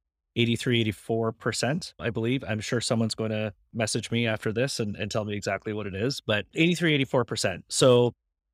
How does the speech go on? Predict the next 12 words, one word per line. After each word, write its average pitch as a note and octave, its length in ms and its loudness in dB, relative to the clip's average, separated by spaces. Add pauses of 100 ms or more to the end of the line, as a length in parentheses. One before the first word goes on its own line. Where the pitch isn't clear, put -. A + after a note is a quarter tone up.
(600)
give C#3+ 180 4
or D3+ 80 6
take, D3+ 320 2
there's A#2+ 240 2
two D3+ 220 0
thousand, B2+ 720 2
three C3 180 0
thousand A#2+ 420 2
students, A2+ 680 -2 (100)
uh, G#2+ 240 0
who A2 120 -8
graduate G#2+ 520 0